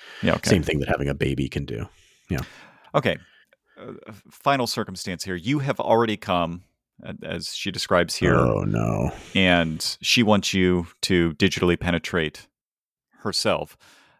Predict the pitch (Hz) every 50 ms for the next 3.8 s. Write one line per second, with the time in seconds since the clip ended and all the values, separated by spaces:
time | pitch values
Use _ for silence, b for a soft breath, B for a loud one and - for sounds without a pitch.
0 | b _ - 123 120 117 110 107 104 101 98 98 92 104 101 95 95 92 90 85
1 | 92 - 92 90 85 82 82 80 80 78 76 - - 82 76 73 73 - 82 78
2 | 76 80 - - 87 87 - _ _ _ _ _ _ _ _ _ _ _ _ _
3 | _ _ _ - 85 78 - - 73 67 69 82 104 - - -